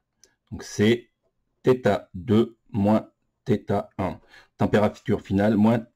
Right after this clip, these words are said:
température initiale, θ un. D'accord ? Pareil, n'oubliez pas les parenthèses si vous avez des calculs à faire. D'accord ? Ensuite, l'autre méthode, c'est de dire, ah ben, moi, cette fois-ci, ce que je veux, c'est isoler M.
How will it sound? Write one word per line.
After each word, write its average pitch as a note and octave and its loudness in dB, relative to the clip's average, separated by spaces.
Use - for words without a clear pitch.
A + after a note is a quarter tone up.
température A#2 0
initiale, A2+ 0
θ - -6
un. F2+ -4
D'accord ? A2 -4
Pareil, C3 8
n'oubliez A#2 6
pas A#2+ 2
les A#2+ 4
parenthèses A2+ 2
si A2+ -2
vous G#2 2
avez G#2 6
des G2+ 0
calculs A2 2
à G2+ 6
faire. F#2 0
D'accord ? A2 0
Ensuite, C3 0
l'autre A2 2
méthode, C#3+ 4
c'est B2 -6
de G2 -6
dire, A#2 4
ah G#2 4
ben, G#2 6
moi, A#2+ 6
cette G2+ -4
fois-ci, A#2 -2
ce A#2 -10
que G#2 2
je F2+ -4
veux, A2+ 2
c'est G2 -2
isoler F#2+ 2
M. C#3+ 0